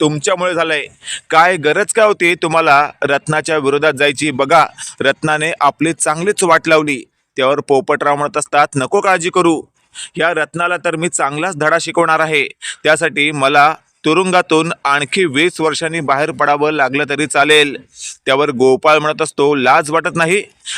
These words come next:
आत्ता तुझं वय साठ, आणखी वीस वर्ष तू तुरुंगात जगशील याची गॅरंटी आहे तुला? अरे, मी तर सांगतो, तुझ्यासारख्या लोकांना खरंच जसे माझे बाबा म्हणतात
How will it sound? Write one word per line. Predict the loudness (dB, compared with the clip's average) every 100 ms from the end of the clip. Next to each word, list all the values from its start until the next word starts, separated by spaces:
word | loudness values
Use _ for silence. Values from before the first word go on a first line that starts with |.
| 0
आत्ता | 0 0 2 2
तुझं | 2 2 2
वय | 4 2
साठ, | 2 2 2 0 -10 _ -10 -2
आणखी | -2 0 -2
वीस | 0 0 0 -2
वर्ष | -2 -4
तू | -2 0
तुरुंगात | 0 -2 -2 0 0
जगशील | 0 -2 0 -2
याची | -2
गॅरंटी | 0 2 2 0
आहे | 0
तुला? | 0 -2 -4 -10 _ -20 -20 -6
अरे, | -4 -2 -2
मी | -4 -2
तर | -2
सांगतो, | -2 -4 -2 -2 0 -4 -10 -20 _
तुझ्यासारख्या | -2 0 -2 -2 0 0
लोकांना | 0 0 -2 -2 -4
खरंच | 0 0 -2 -8 _ _ _ _ _ _ _
जसे | -2 -2 -2
माझे | 0 0 -2
बाबा | 0 2 2
म्हणतात | 0 0 0 0